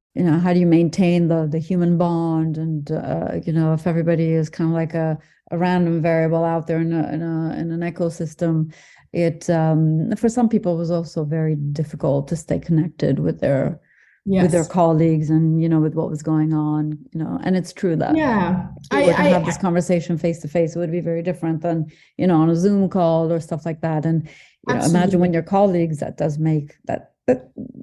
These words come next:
Speaker 1: it helps. So it's, it's, as always, you know, it's
Speaker 2: Absolutely.
Speaker 1: like, where do we find that right middle ground? Um,
Speaker 2: That's true. I, I'm, I'm not, I was never very black and white and, "Oh yes, everyone should be fully remote." I, I can see the advantages of it.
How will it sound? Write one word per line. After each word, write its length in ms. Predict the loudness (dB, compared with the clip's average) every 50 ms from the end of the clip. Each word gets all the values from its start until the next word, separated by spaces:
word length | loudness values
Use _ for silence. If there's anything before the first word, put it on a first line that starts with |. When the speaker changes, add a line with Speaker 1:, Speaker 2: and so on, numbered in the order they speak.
| -2
Speaker 1:
it 140 | 2 2 4
helps. 340 | 4 4 4 4 2 0 0
So 140 | 4 4 6
it's, 140 | 6 4 4
it's, 360 | 2 0 0 0 -2 -16 -20 _ _ _ 0
as 120 | 2 4
always, 480 | 4 6 6 6 6 6 4 4 2 2
you 60 | 2
know, 160 | 2 2 0
it's 60 | 0 0 0
Speaker 2:
Absolutely. 120 | -2 -2
Speaker 1:
like, 60 | 0 0
where 80 | 0
do 160 | 0 0 0
we 180 | -2 -2 -2 -4
find 360 | -4 -4 -2 0 0 0 0 0
that 180 | 0 -2 -2
right 320 | -4 -2 -2 -2 -2 -2 -2
middle 300 | -2 0 0 0 0 0
ground? 580 | 0 0 0 2 2 2 2 2 0 -2 -6 -10 -16 -20 -20 -20 _ _ _ -14 -8
Um, 360 | -4 -2 0 2 2 4 4
Speaker 2:
That's 340 | 4 4 4 2 0 -2 -4
true. 280 | -4 -2 -2 -2 -2 -2
I, 220 | 0 0 0 0
I'm, 200 | 2 0 0 0
I'm 240 | 0 0 0 2 2
not, 360 | 2 2 0 0 -2 -4 -8 -16 -16 -10 -6
I 80 | -4 -2
was 240 | 0 0 -2 -2 -2
never 320 | -2 -2 -2 -2 -2 -4
very 260 | -2 -2 0 0 0
black 300 | 0 0 -2 -4 -4 -4
and 120 | -4 -4 -4
white 220 | -4 -4 -4 -2
and, 140 | -2 -2 -4 -2
"Oh 140 | -2 -4
yes, 320 | -2 -2 -2 -2 -4 -6 -6
everyone 380 | -8 -6 -6 -4 -2 -2 -2
should 180 | -2 -4 -6 -6
be 120 | -6 -6
fully 280 | -4 -2 -2 0 0 2
remote." 540 | 2 2 2 2 0 0 0 0 0 0 0
I, 200 | 0 0 -2 -2 -4
I 60 | -8
can 180 | -6 -4 -4 -4
see 240 | -4 -4 -2 -2 0
the 120 | 0 0
advantages 760 | 0 -2 -2 -4 -6 -6 -4 -4 -4 -6 -6 -10 -10 -8 -6
of 160 | -6 -4 -2
it. 240 | -2 -2 -2 -4 -6